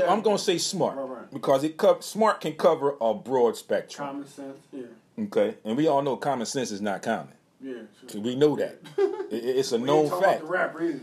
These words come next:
Speaker 2: It's a known fact.
Speaker 1: True.
Speaker 2: Common sense is not common. Everybody does not have common sense.
Speaker 1: No.
Speaker 2: I mean, we just talked about somebody that has, apparently has no common sense.
Speaker 1: You got a lot of money.
Speaker 2: And her name is, again,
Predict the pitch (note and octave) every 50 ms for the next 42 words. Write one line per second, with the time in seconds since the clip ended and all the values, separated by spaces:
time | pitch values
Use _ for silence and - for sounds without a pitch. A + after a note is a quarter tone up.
0 | - - C#3+ C3+ D3+ C#3+ D3 E3+ F#3 F#3 F3+ F3 - A#3 F#3+ B2+ - - - -
1 | - - _ _ - - - C#3 - - D#3 - - E3+ D#3 - D3 C3 C#3 C3+
2 | B2+ A#2+ - C3+ A2 F#2 G#2+ C3 D#3 E3+ D3+ C#3+ C#3 C3 C3 A#2+ C3 B2 A#2+ B2
3 | B2 A2+ - B2+ A2+ A2 G#2+ - - G#2+ E2+ - - B2+ B2+ C3 C#3 C#3+ D3 C#3
4 | B2+ C3 C3+ C3 C3 B2+ C3 C3 - _ _ _ _ - - A2+ C#3 C3+ D3 C#3+
5 | D3 - E3 C#3 - - C#3 C3 C3 B2 - C3+ C3 B2+ B2 B2 B2 A#2+ A2 A2
6 | B2+ B2+ B2 A#2+ A#2 - - A#2 A2 - C#3+ C#3 C3 A#2+ B2 A#2+ C3 B2+ B2 A#2
7 | B2 B2+ C3 B2+ - - B2+ A#2+ A#2+ B2 A#2+ - - D#3+ G#2 - - - - -
8 | - - D3+ C#3+ D3+ D3 D3+ D3 E3+ F#3+ G3 F#3 C#3+ B2+ B2+ B2 C3+ C#3 C#3 C#3+
9 | C#3 C#3 C#3 C3+ C3+ C3 B2+ - - _ _ _ _ _ - B2 A#2+ A2+ E3 C#3
10 | A2+ G#2